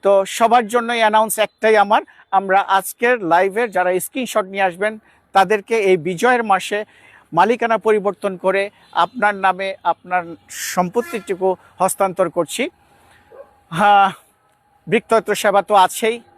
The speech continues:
পেপার সম্পর্কে কোনো কিছু জানার থাকলে, আফটার সেল সার্ভিস সম্পর্কে কিছু জানার থাকলে, যদি আপনাদের আরও কোনো প্রশ্ন জাগে মনের ভেতর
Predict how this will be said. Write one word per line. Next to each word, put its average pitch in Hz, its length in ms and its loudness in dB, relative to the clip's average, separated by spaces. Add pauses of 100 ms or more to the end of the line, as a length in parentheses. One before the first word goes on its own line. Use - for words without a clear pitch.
(300)
পেপার 214 260 0
সম্পর্কে 202 460 -4
কোনো 196 200 -8
কিছু 190 240 -10
জানার 185 280 0
থাকলে, 190 460 -6 (760)
আফটার 185 260 -2
সেল 220 220 2
সার্ভিস 226 340 -2
সম্পর্কে 202 380 -4
কিছু 190 240 -6
জানার 185 340 0
থাকলে, 190 400 -4 (160)
যদি 180 280 0
আপনাদের 175 460 0 (480)
আরও 208 200 2
কোনো 220 220 -6
প্রশ্ন 202 380 -6
জাগে 185 260 0
মনের 180 300 -2
ভেতর 208 380 -2